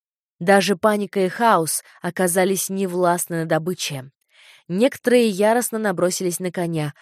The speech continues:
вокруг которого они так недавно веселились и проплясали, пропили свою жизнь. Другие устремились в храм Афины, надеясь найти там убежище.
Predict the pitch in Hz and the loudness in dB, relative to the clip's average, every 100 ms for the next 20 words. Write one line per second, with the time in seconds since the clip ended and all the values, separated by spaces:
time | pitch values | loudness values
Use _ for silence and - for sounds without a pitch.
0 | _ - 175 202 190 - 185 202 196 190 | _ -2 -2 0 -2 -2 -2 2 2 2
1 | 180 190 185 185 190 185 185 180 175 175 | 0 -2 -2 -2 -2 0 2 2 -2 -4
2 | 190 185 196 190 - - 180 165 175 160 | -4 -4 -4 -6 -8 -6 -4 -2 -4 -2
3 | 202 190 156 - - _ 220 208 - 226 | 0 0 -2 -8 -18 _ 4 4 4 -2
4 | 214 202 196 196 190 160 220 170 143 - | -2 -2 0 0 -2 -4 -4 -4 -8 -16
5 | _ _ _ 196 214 226 175 220 220 214 | _ _ _ 2 6 6 4 0 2 0
6 | - 208 185 190 - - 190 175 170 160 | -2 -2 0 -2 -2 -4 -2 -2 -2 -4
7 | 190 202 214 202 160 160 165 160 - 165 | -6 -6 -4 -4 -4 -2 -2 -2 -4 -6
8 | 156 - 170 156 139 147 143 139 123 - | -6 -8 -8 -8 -8 -8 -12 -12 -8 -6
9 | 139 | -6